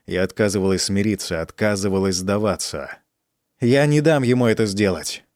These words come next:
И тебе не дам». Я с трудом встала и опять поплелась к нему, ослабевшая,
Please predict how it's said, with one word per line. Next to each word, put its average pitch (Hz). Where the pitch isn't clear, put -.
И 117
тебе 131
не 101
дам». 98
Я 92
с -
трудом 135
встала 143
и 104
опять 117
поплелась 110
к -
нему, 113
ослабевшая, 95